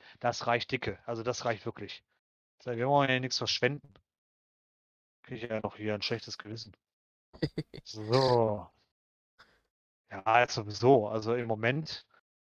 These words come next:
Speaker 1: überall lässt man noch Geld bezahlen. Jetzt geht das bald los. Jetzt kommen die Neben-, Nebenkostenabrechnung, kommt demnächst. Da freue ich mich auch schon ganz dicke. Wobei ich gehört hab, die richtige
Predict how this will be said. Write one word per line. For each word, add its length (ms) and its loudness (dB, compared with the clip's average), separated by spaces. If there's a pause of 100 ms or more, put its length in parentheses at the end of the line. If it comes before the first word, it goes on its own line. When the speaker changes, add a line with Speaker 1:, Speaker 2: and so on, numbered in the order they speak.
(380)
Speaker 1:
überall 460 8
lässt 260 4
man 80 -2
noch 140 2
Geld 260 0
bezahlen. 480 8
Jetzt 180 -4
geht 160 -2
das 80 -12
bald 280 4
los. 240 6
Jetzt 180 -12
kommen 160 0
die 100 -2
Neben-, 400 -4
Nebenkostenabrechnung, 1000 0
kommt 200 -2
demnächst. 500 -2 (420)
Da 100 -10
freue 220 -4
ich 100 -6
mich 140 -2
auch 100 2
schon 160 -4
ganz 280 -6
dicke. 300 -6 (240)
Wobei 260 10
ich 120 2
gehört 340 10
hab, 140 8
die 120 -2
richtige 640 2